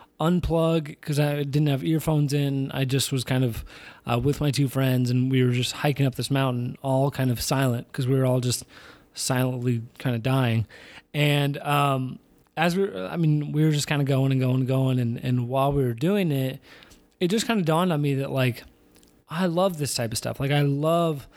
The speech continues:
this hiking and just being outdoors and, and being in that environment. And I'm like, "I need more of that in my life. And I just need, I need to do that more often."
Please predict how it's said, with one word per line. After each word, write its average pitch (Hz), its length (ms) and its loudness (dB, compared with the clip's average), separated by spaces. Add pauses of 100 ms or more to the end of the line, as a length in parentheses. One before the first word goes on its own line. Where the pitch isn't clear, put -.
(340)
this 143 160 -2
hiking 156 520 0
and 135 140 -4
just 127 160 -4
being 147 180 2
outdoors 135 540 0
and, 120 260 0
and 120 220 -2
being 135 240 2
in 131 80 2
that 123 220 -2 (100)
environment. 127 560 0 (480)
And 143 80 -4
I'm 139 80 0
like, 139 240 0
"I 170 140 0
need 165 320 0
more 135 300 2
of 131 100 0
that 123 240 0
in 117 80 -2
my 110 120 0
life. 107 460 -4
And 123 180 0
I 123 100 2
just 123 200 0
need, 123 340 2 (120)
I 131 100 -4
need 160 260 0
to 151 60 -8
do 143 220 0 (380)
that 131 360 -2
more 127 320 2
often." 113 460 -2